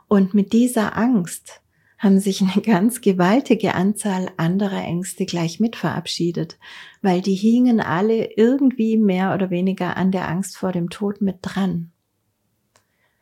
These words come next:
Und es ist eine ungeheure Befreiung und ich bin zutiefst überzeugt, dass wir auch den körperlichen Tod als Übergang in eine weitere Dimension ganz bewusst erleben können, sogar freudig erleben können,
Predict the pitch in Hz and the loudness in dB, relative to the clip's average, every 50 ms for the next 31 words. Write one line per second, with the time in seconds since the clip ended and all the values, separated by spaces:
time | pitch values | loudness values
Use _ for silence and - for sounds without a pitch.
0 | _ _ _ _ - _ _ _ - 202 190 190 190 - 202 196 - - - 175 | _ _ _ _ -20 _ _ _ -2 0 0 0 -2 -4 -4 -6 -6 -4 -2 -2
1 | 175 180 180 180 180 - _ _ - 240 254 269 277 269 - 262 220 - 214 202 | 0 0 0 -2 -4 -6 _ _ 4 6 6 6 6 4 2 0 0 2 2 2
2 | 202 208 208 208 196 - 185 - - - - 202 208 208 190 180 170 165 175 190 | 2 2 0 -2 -2 -4 -4 -6 -6 -4 -2 0 2 2 0 0 -2 -2 -4 -4
3 | - - 190 180 185 185 - - 208 202 202 - - 208 - - _ - - - | -2 0 0 0 0 -2 -2 0 0 0 0 -2 -6 -8 -10 -12 _ -6 -2 2
4 | 269 262 240 - - - - 208 214 208 202 - - 226 226 220 190 180 - - | 2 2 2 0 -4 -6 -4 -2 -2 -2 -2 -4 -2 -2 0 0 -2 -4 -6 -12
5 | - _ _ - - - - - - 202 190 - - 208 190 - 185 196 - - | -20 _ _ -20 -20 -20 -20 -6 -2 -2 -2 0 2 2 2 2 2 0 -2 -2
6 | 196 190 190 - - 214 214 226 226 233 220 214 208 - 208 196 - - - 226 | -2 -2 -2 -2 -2 -2 -2 0 0 0 0 -2 -2 -2 -4 -4 -4 -4 -2 -2
7 | 226 214 214 - - - 175 175 - - - 220 226 220 247 233 226 226 208 202 | -2 -2 -2 -4 -4 -4 -4 -4 -6 -4 -2 -2 0 2 2 0 0 0 -2 -2
8 | 196 190 185 185 - - 180 170 175 180 175 165 165 180 185 - 226 214 208 196 | 0 -2 -2 -2 -4 -4 -4 -4 -4 -2 -2 -2 -2 -2 -4 -4 -6 -6 -4 -4
9 | 196 190 185 180 180 180 - 208 214 233 240 240 196 180 185 - - - - - | -2 -2 -2 -2 -4 -4 -2 0 2 2 4 2 2 0 -2 -6 -14 -20 -20 -20
10 | - _ - - 208 202 202 - - - 208 196 202 247 320 339 254 - - - | -20 _ -4 -2 0 0 -2 -2 -4 -4 -2 -2 2 2 2 2 2 0 -4 -6
11 | - 170 170 165 170 170 175 180 - - 185 170 170 185 185 180 175 175 175 170 | -4 -2 -2 -2 -2 -4 -6 -6 -6 -4 -4 -2 -2 -2 -4 -4 -6 -6 -6 -8
12 | - - - - - 220 240 269 285 269 - 202 - - - 175 175 175 170 170 | -10 -12 -10 -4 -2 0 2 2 2 2 0 -2 -4 -4 -6 -4 -4 -4 -4 -4
13 | 185 180 185 - - 185 165 165 175 175 190 220 233 226 | -6 -6 -6 -6 -4 -2 0 0 0 0 0 -2 -2 -4